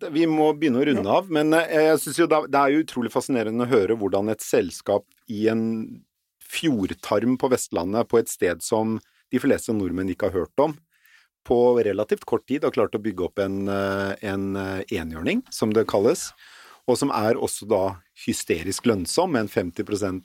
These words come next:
Speaker 1: eh, driftsmargin. Det er jo svært sjelden at man hører om det.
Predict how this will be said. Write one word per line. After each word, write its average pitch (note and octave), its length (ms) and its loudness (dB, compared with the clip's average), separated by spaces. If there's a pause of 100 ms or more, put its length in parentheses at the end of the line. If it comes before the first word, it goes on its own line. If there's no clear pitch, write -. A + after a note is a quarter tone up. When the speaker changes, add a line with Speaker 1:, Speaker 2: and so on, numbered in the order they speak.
Speaker 1:
eh, G2 300 0
driftsmargin. F2+ 720 -4
Det A2 160 4
er F2 300 -4
jo G2+ 520 -6
svært - 480 -4
sjelden A#2 680 -4
at A2+ 120 -4
man A#2 140 -2
hører F#2+ 320 0
om G#2 80 -4
det. C3+ 220 0